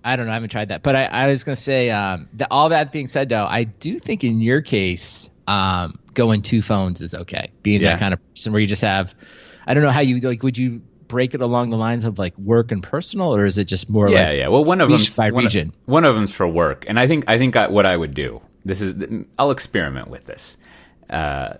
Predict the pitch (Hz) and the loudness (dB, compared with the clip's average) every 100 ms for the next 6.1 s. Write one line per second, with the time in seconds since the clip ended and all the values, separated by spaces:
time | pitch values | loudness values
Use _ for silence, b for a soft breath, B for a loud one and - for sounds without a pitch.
0 | - 123 - 131 92 - 80 104 101 101 | -2 -2 0 -2 0 0 2 2 0 -2
1 | 95 78 78 76 73 73 78 76 85 71 | -4 -4 -6 -6 -6 -6 -6 -6 -6 -8
2 | 65 73 80 73 - 82 82 90 87 - | -8 -8 -8 -6 -8 -6 -4 -2 -4 -8
3 | 82 87 110 95 95 90 80 69 71 67 | -10 -6 -2 0 0 -4 -6 -6 -6 -6
4 | 76 - 92 95 98 107 104 104 101 82 | -8 -8 -4 -4 -4 -4 -4 -4 -6 -6
5 | 76 82 - - 127 131 131 - 80 80 | -4 -2 -4 -2 -2 -2 -2 -4 -6 -6